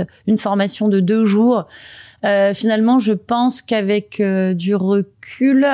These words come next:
euh, il aurait fallu peut-être, euh, multiplier encore davantage ces accompagnements.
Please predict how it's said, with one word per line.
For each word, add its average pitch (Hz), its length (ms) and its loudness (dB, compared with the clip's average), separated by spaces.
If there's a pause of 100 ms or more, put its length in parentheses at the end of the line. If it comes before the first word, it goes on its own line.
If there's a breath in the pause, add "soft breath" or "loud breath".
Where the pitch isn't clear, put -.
(120)
euh, 190 380 0
il 190 220 0
aurait 196 180 0
fallu 208 340 -2
peut-être, 220 500 -6
euh, 190 100 0 (320 loud breath)
multiplier 233 840 0
encore 220 400 -2
davantage 214 760 -2
ces 208 240 -2
accompagnements. 202 760 0